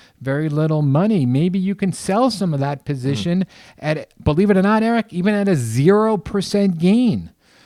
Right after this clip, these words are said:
Speaker 1: So
Speaker 2: Hmm.
Speaker 1: these are all things that your advisor should be looking at and coming up with decisions on that. And if you're doing it on the, your own,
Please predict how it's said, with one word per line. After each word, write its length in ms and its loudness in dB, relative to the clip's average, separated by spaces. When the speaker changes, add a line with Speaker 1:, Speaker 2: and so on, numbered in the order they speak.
Speaker 1:
So 280 -4
Speaker 2:
Hmm. 80 -2
Speaker 1:
these 220 0
are 100 0
all 320 2
things 560 0
that 200 -4
your 260 0
advisor 540 -2
should 240 -6
be 140 -2
looking 500 -2
at 280 -2
and 200 -4
coming 320 -4
up 200 -6
with 260 -4
decisions 680 -2
on 180 0
that. 220 -2
And 100 -4
if 80 -10
you're 60 -6
doing 300 -4
it 100 0
on 180 0
the, 260 0
your 240 -2
own, 380 2